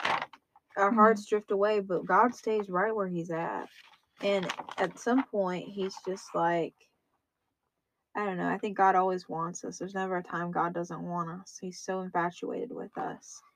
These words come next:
Speaker 1: and adores us. But, um,
Speaker 2: Well, there's gonna come a time if you don't choose. That's only for Christians, because if you don't, if you don't get saved, God's not, like I said, he's not gonna be, he's not gonna be, he,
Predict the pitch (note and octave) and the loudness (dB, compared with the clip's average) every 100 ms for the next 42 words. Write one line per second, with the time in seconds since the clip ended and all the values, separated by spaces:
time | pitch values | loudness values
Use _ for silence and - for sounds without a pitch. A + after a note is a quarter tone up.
0 | _ - - - F3+ E3+ F3 F#3 F#3 F3 | _ -20 -20 -8 -6 -4 -2 0 2 0
1 | F#3 - - - _ _ _ _ - F#3 | -4 -10 -12 -20 _ _ _ _ -4 -4
2 | F3+ - F3 E3+ D#3+ - - _ B3+ C4+ | -4 -2 0 0 -4 -12 -18 _ 8 12
3 | C#4+ C#4 D#4+ E4+ C#4+ A#3 G#3 G#3+ A3+ G#3+ | 12 12 8 8 8 6 6 6 8 6
4 | F#3+ G3+ G3+ - - G3 F#3 - - - | 4 4 4 2 0 2 0 -4 -14 2
5 | B3 C#4 A4 A#4 - F3 D#3+ - - G3 | 8 8 10 8 6 4 0 -2 -10 -12
6 | - - G#3 A3+ A#3 A3+ D#4+ E4 - _ | -10 -4 4 6 4 4 6 6 4 _
7 | _ - A#3 C4+ - B3 - - A#3+ B3 | _ -6 8 8 8 4 2 4 6 6
8 | G#3+ A#3 B3+ B3 C#4 - A#3 A3+ G#3+ G#3+ | 10 12 12 12 10 12 6 6 2 6
9 | A#3 B3 B3 G#3+ A3 G#3+ A3 _ _ _ | 6 6 4 6 6 6 4 _ _ _
10 | _ _ _ _ _ _ _ _ - A#3+ | _ _ _ _ _ _ _ _ -2 10
11 | C#4 C4+ C#4+ A#3+ A3 A3 C4+ | 12 12 12 12 8 12 12